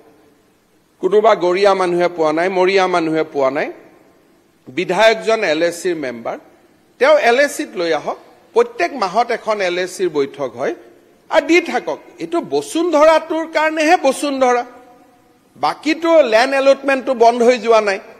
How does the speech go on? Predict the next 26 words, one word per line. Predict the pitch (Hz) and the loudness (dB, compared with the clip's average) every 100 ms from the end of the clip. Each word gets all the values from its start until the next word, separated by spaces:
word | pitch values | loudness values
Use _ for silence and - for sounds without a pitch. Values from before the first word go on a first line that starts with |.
| - _ _ _ _ | -20 _ _ _ _
লেণ্ড | 240 311 302 | -6 -2 -2
এলটমেণ্ট | 277 - 277 262 | -2 -4 -6 -8
চলি | - 208 208 | -6 -6 -4
থাকিব। | 196 131 117 107 - - | -6 -12 -18 -18 -16 -12
তৃতীয় | 214 - 202 | -8 0 2
কথা, | - 151 - 156 247 - _ _ _ _ _ _ | 2 0 -6 -8 -8 -12 _ _ _ _ _ _
এতিয়া | 180 190 269 262 | -6 -4 2 2
আমি | 202 233 311 | 2 -2 -4
নেক্সট | 240 190 240 - - - | -2 -4 -4 -10 -20 -16
ৰিফৰ্ম | 143 175 - 196 180 | -12 -12 -6 -4 -4
আনিম | 147 117 131 - _ _ _ _ - | -6 -10 -16 -18 _ _ _ _ -2
যে | 302 262 - | 0 0 -2
ভি | 143 185 | -8 -8
জি | 165 254 | -2 2
আৰ, | 294 302 240 | 4 2 -2
পি | 190 | -10
জি | 175 214 | 0 2
আৰত | 214 226 185 | 4 2 -2
বহি | 160 151 208 | -6 -8 -8
থকা | 175 180 226 | -10 -4 -2
মানুহখিনিকো | 220 151 170 170 170 175 175 | -2 -4 -6 -8 -8 -8 -8
কেনেকে | 220 151 147 147 | -8 -6 -6 -6
আমি | 156 156 262 | -6 -6 -8
মাটিৰ | 208 139 165 170 | -8 -6 -6 -8
পট্টা | 143 - - 208 | -8 -8 -6 -6
দিব | 143 131 | -6 -6